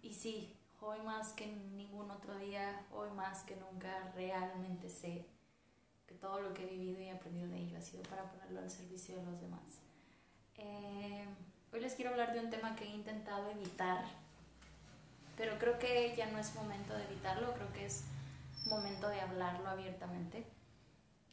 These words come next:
Y es qué pasa después de vivir abuso, qué pasa después de ser una víctima de abuso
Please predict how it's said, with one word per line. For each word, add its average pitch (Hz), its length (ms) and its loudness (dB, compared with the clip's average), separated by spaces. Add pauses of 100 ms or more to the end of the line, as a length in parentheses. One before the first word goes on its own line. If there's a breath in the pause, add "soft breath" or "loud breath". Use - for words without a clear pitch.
(420)
Y 220 800 -2 (200)
es 220 380 -4 (160)
qué 254 140 2
pasa 226 560 4
después 180 760 0 (120)
de 180 920 -2 (140)
vivir 202 260 -2
abuso, 180 560 -2 (440 loud breath)
qué 202 100 -14
pasa 202 360 -2
después 185 360 -2
de - 80 -4
ser 190 180 -4
una 185 200 -2
víctima 180 440 -2
de 175 60 2
abuso 185 580 -2